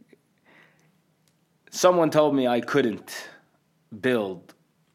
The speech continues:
a application. I did it. Someone told me that I wasn't right for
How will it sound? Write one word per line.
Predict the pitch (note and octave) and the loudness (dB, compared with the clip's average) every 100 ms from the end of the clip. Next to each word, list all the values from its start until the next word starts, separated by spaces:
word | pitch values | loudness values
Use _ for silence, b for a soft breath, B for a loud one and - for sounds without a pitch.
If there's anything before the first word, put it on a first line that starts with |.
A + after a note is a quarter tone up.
| _ | _
a | A2 G2+ F#2+ F2+ F#2 F2+ - _ | -8 -6 -6 -8 -10 -16 -20 _
application. | - G#2+ G#2 - G2+ - E2+ - _ _ _ _ _ _ _ _ _ _ _ _ _ _ _ _ _ _ _ _ F#2+ | -10 -10 -8 -8 -8 -8 -12 -18 _ _ _ _ _ _ _ _ _ _ _ _ _ _ _ _ _ _ _ _ -14
I | F2+ | -12
did | F2+ D#2 | -10 -12
it. | - _ _ _ _ _ _ _ _ _ b b b b | -16 _ _ _ _ _ _ _ _ _ b b b b
Someone | - D#3+ D#3 | -2 0 0
told | D3+ D3+ C#3+ | 0 0 0
me | C3+ | 0
that | B2 | 0
I | A#2+ | 0
wasn't | A#2+ A#2 A#2+ G#2 | 0 -2 -2 -2
right | A#2+ A#2 - | -2 -2 -8
for | - A2 G#2 F#2+ F2+ | -8 -4 -2 -4 -8